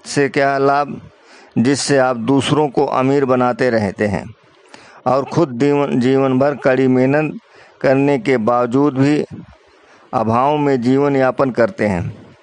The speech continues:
मेहनत करिए, asset बनाइए, फिर उस asset से दूसरा asset बनाइए। फिर आप देखेंगे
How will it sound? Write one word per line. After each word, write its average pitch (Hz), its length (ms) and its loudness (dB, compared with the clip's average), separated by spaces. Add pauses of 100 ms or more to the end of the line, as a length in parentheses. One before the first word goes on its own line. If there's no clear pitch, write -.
(560)
मेहनत 131 400 2
करिए, 151 640 0 (600)
asset 139 320 0
बनाइए, 139 760 0 (120)
फिर 156 180 2
उस 165 320 -2
asset 143 300 0
से 156 180 -2
दूसरा 131 400 0
asset 135 280 0
बनाइए। 143 600 0 (460)
फिर 147 160 2
आप 135 160 0
देखेंगे 151 720 0